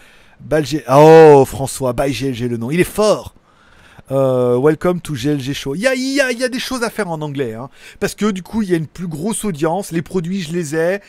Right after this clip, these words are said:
Les vidéos, je sais les faire. Anglais, euh, je parle bien, pas bien, on s'en bat les couilles, hein.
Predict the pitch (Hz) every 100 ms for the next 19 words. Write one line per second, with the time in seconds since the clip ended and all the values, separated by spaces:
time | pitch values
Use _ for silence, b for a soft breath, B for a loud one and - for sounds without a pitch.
0 | B - 139 135 196 214 208 - 180 175
1 | 160 151 165 160 160 151 160 170 165 131
2 | 117 - 123 120 110 135 143 135 120 156
3 | 156 - 113 131 165 247 175